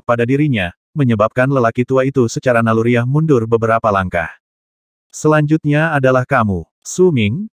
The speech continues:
Saya memiliki tanda kakak tertua-tertua Anda dan jiwa kakak senior kedua Anda. Jika kau membunuhku, mereka tidak akan luput dari kematian juga."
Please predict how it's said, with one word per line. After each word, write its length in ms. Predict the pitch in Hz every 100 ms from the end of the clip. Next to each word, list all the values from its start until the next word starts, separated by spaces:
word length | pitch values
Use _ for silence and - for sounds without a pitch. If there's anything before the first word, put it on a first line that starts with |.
| _
Saya 400 | - - 175 190
memiliki 480 | 190 170 143 135 151
tanda 240 | 131 127 135
kakak 320 | 127 123 123
tertua-tertua 800 | 123 - 123 123 120 127 127 113
Anda 240 | 123 123
dan 160 | 123 117
jiwa 320 | 131 147 127
kakak 240 | 127 120
senior 480 | 117 131 135 143 131
kedua 320 | 123 110 104
Anda. 320 | 98 92 78 - _ _ _ _ _ -
Jika 320 | 156 156 190
kau 80 | 180
membunuhku, 720 | 151 135 123 120 110 139 196 _ _ 143
mereka 320 | 139 139 160
tidak 240 | 156 135
akan 160 | 131 123
luput 240 | 123 139
dari 240 | 135 131 131
kematian 560 | 135 113 - 143 107
juga." 400 | 101 98 90 78